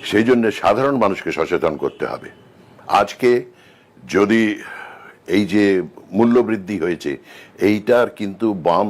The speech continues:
আহ, শক্তি কিন্তু প্রথমেই বলেছিল, যারা, আহ, আহ, সরকারে ছিল, যখন পার্লামেন্টে তারা ছিল, তারা কিন্তু সমর্থন প্রত্যাহার করেছিলেন,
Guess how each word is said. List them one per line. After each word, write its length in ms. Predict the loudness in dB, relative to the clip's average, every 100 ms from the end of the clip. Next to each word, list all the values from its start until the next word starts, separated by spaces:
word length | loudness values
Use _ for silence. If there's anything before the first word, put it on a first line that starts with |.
| -4
আহ, 1120 | -10 -20 -20 -20 -4 2 2 4 2 0 -4 -14 _ _
শক্তি 360 | -6 -4 -4 -6
কিন্তু 260 | -4 -6
প্রথমেই 440 | -2 -2 0 2 0
বলেছিল, 460 | -2 -6 -10 -12 -14 -20 -20 -20 -8
যারা, 300 | 0 4 4 2
আহ, 540 | -4 _ _ -18 -6
আহ, 1400 | -2 -2 -2 -6 -14 -20 -20 -20 -20 -18 -4 0 0 0
সরকারে 460 | 0 0 0 -2
ছিল, 260 | -4 -4 -4 -8 -20 -20 -20 -6
যখন 240 | -4 -2
পার্লামেন্টে 540 | 0 0 0 -4 -6 -2
তারা 220 | 0 -2
ছিল, 240 | -6 -8 -8 -16 -20 -20 -20 -20 -18 0
তারা 240 | 2 2
কিন্তু 680 | 0 -4 -2 0 2 2 -2 -8 -20 -20 -4
সমর্থন 540 | 0 0 0 -2 -2
প্রত্যাহার 500 | -2 0 2 2 2
করেছিলেন, 480 | 0 -2 -2 -4